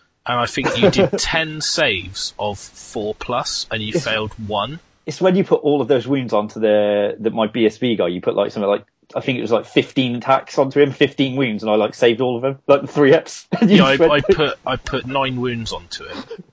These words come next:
Speaker 1: and you passed every single save.
Speaker 2: Skills.
Speaker 1: And I'm like, "It, this is just ridiculous." I mean, like, and the worst bit was when, when you did, like, four wounds to my B S B and I rolled three twos and a one.
Speaker 2: Yeah.
Speaker 1: And I was
Speaker 2: It's
Speaker 1: like,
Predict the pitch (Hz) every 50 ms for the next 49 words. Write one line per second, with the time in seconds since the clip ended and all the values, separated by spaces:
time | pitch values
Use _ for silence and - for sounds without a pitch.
0 | _ _ _ _ _ _ - - - - 113 113 113 110 110 107 - - - 117
1 | 107 - - - 113 113 107 104 107 - - - 113 107 95 - - - - 101
2 | 71 78 - - _ _ _ _ _ _ _ _ _ _ _ _ _ _ - -
3 | - 120 101 95 101 - - _ _ _ _ _ _ 139 135 139 139 143 143 143
4 | 143 139 - - _ _ _ _ _ _ _ _ - - - _ _ 139 156 156
5 | - - 147 - - - - - - 143 139 180 151 - - - - - - -
6 | - - - 120 123 127 135 135 135 131 131 127 - - - - - - - 175
7 | 190 190 226 226 202 - - - 180 - 151 151 - - 165 156 156 151 156 156
8 | 156 151 147 165 160 - 156 139 135 - - - - 151 143 131 127 135 131 127
9 | - - - 131 127 127 - 135 123 120 - - - 156 135 - 107 104 107 113
10 | 113 113 113 117 113 - - - 127 120 113 - - 135 127 127 123 127 127 135
11 | 131 135 139 147 180 - _ _ _ _ _ _ _ _ _ _ _ _ _ _
12 | - 110 104 101 107 - 202 202 - - - 208 208 196 190 170 -